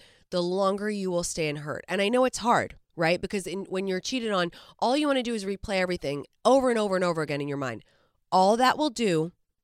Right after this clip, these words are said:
is lead to a prolonged period of hurt. And number four,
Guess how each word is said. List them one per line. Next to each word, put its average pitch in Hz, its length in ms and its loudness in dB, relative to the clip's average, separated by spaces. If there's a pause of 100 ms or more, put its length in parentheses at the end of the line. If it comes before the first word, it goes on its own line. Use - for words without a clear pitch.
(160)
is 185 200 -2
lead 196 420 -4
to 165 340 -2 (360)
a 180 80 -4
prolonged 175 840 0 (580)
period 170 360 0
of 151 100 -6
hurt. 139 240 -8 (720)
And 190 160 -4
number 233 260 2
four, 180 480 0